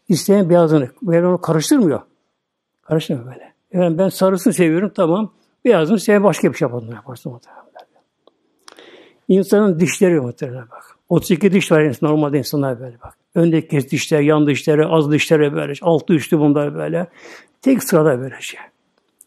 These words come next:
Diş hekimi fakülte okur, o kadar staj yapar, yıllarca kendi çalışır, çabalar, yine git diş atmaya gidersin, iki gün sonra gidersin, efendim benim şuram vuruyor, buram vuruyor.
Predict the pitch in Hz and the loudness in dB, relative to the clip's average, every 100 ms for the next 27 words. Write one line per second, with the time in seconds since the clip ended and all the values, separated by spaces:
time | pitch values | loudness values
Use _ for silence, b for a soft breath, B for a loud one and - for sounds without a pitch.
0 | _ _ - 202 175 160 151 175 202 220 | _ _ 0 0 2 0 0 0 -2 -4
1 | _ _ _ _ _ _ _ _ - 160 | _ _ _ _ _ _ _ _ -4 -2
2 | 170 170 160 135 180 190 226 262 B B | 0 2 2 2 2 2 0 -10 B B
3 | B B _ 175 190 180 180 170 - 185 | B B _ 0 2 4 2 0 -2 -2
4 | 156 165 - 170 180 233 _ _ _ _ | 0 -2 0 0 0 -6 _ _ _ _
5 | 302 254 147 180 214 202 175 180 202 180 | -6 -2 2 2 2 2 -2 0 0 2
6 | 170 170 143 170 135 - 180 180 180 285 | 2 2 2 0 0 -2 0 2 2 2
7 | 302 b b b b b _ 208 226 175 | 0 b b b b b _ 2 4 2
8 | 156 190 196 165 170 151 143 147 131 254 | 0 0 0 2 2 2 2 0 0 0
9 | 240 233 _ _ _ _ 302 302 294 269 | 0 -2 _ _ _ _ -8 -8 -8 -16
10 | - - 220 160 175 170 139 165 151 160 | -16 -6 -4 0 2 0 2 2 2 0
11 | - 196 220 175 170 170 170 170 - 185 | 2 -2 0 0 2 4 4 2 0 2
12 | 190 147 180 190 220 185 151 127 | 4 4 2 4 4 4 2 0